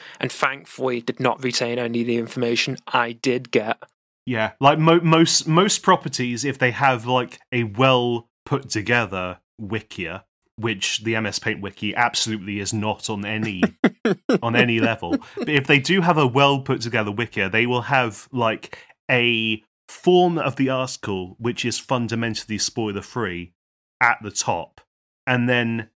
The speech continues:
Speaker 2: at a certain point, the spoiler part of the article will begin, and they will present you with
Speaker 1: Well
Speaker 2: the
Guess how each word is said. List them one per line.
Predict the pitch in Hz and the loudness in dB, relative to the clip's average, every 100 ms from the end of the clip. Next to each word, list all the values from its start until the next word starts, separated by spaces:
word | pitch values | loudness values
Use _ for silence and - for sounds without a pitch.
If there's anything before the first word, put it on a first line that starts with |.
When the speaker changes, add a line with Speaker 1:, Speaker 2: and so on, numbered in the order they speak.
| - | -6
Speaker 2:
at | 139 135 | -4 -2
a | 127 | -2
certain | - 127 - 110 | 0 0 -2 -6
point, | - 120 101 - - _ _ _ _ | -2 -2 -2 -8 -12 _ _ _ _
the | 101 101 | -8 -2
spoiler | 127 - - 127 127 107 | 0 0 0 0 0 -2
part | - 107 92 | -2 -2 -2
of | 107 | -6
the | 101 | -4
article | 101 92 - 101 | -4 -6 -6 -6
will | 92 95 | -4 -6
begin, | 87 95 98 92 | -6 -8 -6 -6
and | 95 95 | -6 -6
they | 95 | -6
will | 92 98 87 _ _ _ _ _ _ _ _ - | -6 -8 -10 _ _ _ _ _ _ _ _ -6
present | 127 110 107 92 - - | -2 0 0 -2 -6 -4
you | 107 101 87 | -4 -4 -4
with | 107 95 - _ _ _ _ _ _ _ _ _ | -6 -6 -10 _ _ _ _ _ _ _ _ _
Speaker 1:
Well | 196 180 | 0 2
Speaker 2:
the | 107 104 98 95 | 2 -2 -4 -8